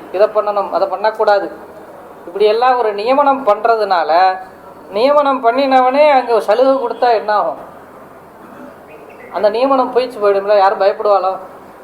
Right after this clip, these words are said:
அவர் அப்படிதான் போய் சொல்லுவார், "அட்ஜஸ்ட் பண்ணிக்கலாம்" அப்படின்னு சொல்லிடுவோமா இல்லையா? ஸ்ட்ரிக்டா தான் இருக்கணும்.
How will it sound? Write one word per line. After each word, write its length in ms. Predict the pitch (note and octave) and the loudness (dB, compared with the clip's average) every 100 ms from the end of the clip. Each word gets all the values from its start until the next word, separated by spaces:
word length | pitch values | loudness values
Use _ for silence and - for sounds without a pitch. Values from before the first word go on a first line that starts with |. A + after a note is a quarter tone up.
| - | -4
அவர் 200 | F3+ G3+ | 0 0
அப்படிதான் 320 | G#3+ B3+ C4 | 2 2 2
போய் 160 | B3+ A#3+ | 0 0
சொல்லுவார், 440 | A#3+ A#3+ A#3+ A3+ E3 - - - - C#3+ | 2 4 4 2 -2 -12 -18 -18 -12 -8
"அட்ஜஸ்ட் 340 | D#3 A#3 A#3+ | -2 -2 -2
பண்ணிக்கலாம்" 380 | G#3+ G3 F#3 D#3 | -6 -2 -2 -2
அப்படின்னு 260 | F#3 A3+ A3 | -6 -4 -2
சொல்லிடுவோமா 420 | A#3 A#3+ A#3 A#3 | 0 0 0 -2
இல்லையா? 200 | G3 D3+ - - - - - - - - - - - - | -4 -8 -12 -20 -20 -20 -20 -20 -20 -20 -20 -20 -18 -14
ஸ்ட்ரிக்டா 400 | - C#4+ C#4+ D#4 | -6 -4 2 4
தான் 180 | C#4+ C#4 | 6 2
இருக்கணும். 320 | A3+ F3 - | 0 0 0